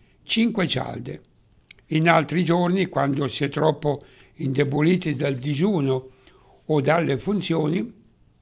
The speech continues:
si tratta invece di dolci di pasta sfoglia freddi. Nelle cinque festività principali si tratta di un dolce ripre-, eh,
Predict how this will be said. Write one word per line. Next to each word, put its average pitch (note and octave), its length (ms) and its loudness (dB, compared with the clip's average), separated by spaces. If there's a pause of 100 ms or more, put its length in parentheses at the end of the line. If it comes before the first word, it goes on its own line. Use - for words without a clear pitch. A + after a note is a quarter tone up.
(300)
si - 220 0
tratta E3 400 0
invece D#3 480 2
di D3+ 180 0
dolci D3 460 0
di C#3+ 160 0
pasta C#3+ 500 -4
sfoglia D#3 560 -2
freddi. C#3 500 -4 (1160)
Nelle F#3 320 4
cinque A3 540 0
festività F3+ 720 -2
principali E3+ 760 -2
si E3+ 200 -2
tratta D#3 420 -4
di C#3 100 -6
un D3 220 -2
dolce E3+ 420 -2
ripre-, F3+ 720 -2
eh, C#3+ 300 -4